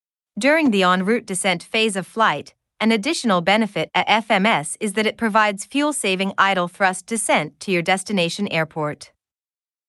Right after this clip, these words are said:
This allows an uninterrupted profile descent from level cruising altitude to an appropriate M I A, except where level flight is required.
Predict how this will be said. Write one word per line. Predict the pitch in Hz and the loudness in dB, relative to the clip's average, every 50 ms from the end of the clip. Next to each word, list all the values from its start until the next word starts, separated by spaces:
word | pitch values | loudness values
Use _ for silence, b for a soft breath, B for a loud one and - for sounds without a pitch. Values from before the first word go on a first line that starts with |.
| _ _ _ | _ _ _
This | 226 214 294 339 - | -2 -2 0 0 2
allows | - 262 226 208 202 202 196 190 | 2 2 4 4 4 4 2 0
an | 196 190 - | -2 -2 0
uninterrupted | 220 226 240 233 208 202 202 185 175 180 185 180 - 165 151 - | 0 2 2 2 2 0 0 2 2 2 2 2 -4 -6 -6 -2
profile | - 208 220 233 - 185 160 147 143 151 | 0 0 0 2 2 0 2 2 0 -2
descent | 151 185 196 - - 240 226 - - | -4 -4 -4 0 0 0 0 -2 -4
from | - 214 202 202 | -4 -2 0 2
level | 214 233 269 220 196 180 | 4 2 2 2 0 -2
cruising | 180 - - 254 254 220 220 208 - | -2 -4 -2 -2 -2 0 -2 0 2
altitude | - 202 226 233 - 190 - - 240 247 240 151 - | 2 2 2 0 -4 -10 -8 -6 -6 -6 -6 -8 -12
to | - - 220 | -6 -2 0
an | 208 202 | 0 0
appropriate | 202 - - 254 247 247 233 214 214 220 - | -2 0 0 -2 0 0 0 0 0 0 0
M | 180 175 180 | 0 2 2
I | 180 180 | 2 2
A, | 190 208 196 156 143 139 151 - _ _ _ _ _ - | 4 2 2 0 -2 -4 -10 -16 _ _ _ _ _ -8
except | 240 233 - - 240 240 240 - | -8 -6 0 0 0 0 0 0
where | 208 190 180 | 0 0 2
level | 180 180 185 185 208 214 | 4 2 2 2 0 -4
flight | 208 - 240 233 202 175 165 - | -2 0 2 2 2 0 -2 -4
is | 196 190 175 | -8 -6 -6
required. | 196 190 - - 196 170 160 151 147 147 147 - | -6 -8 -2 0 2 2 2 0 -4 -6 -8 -14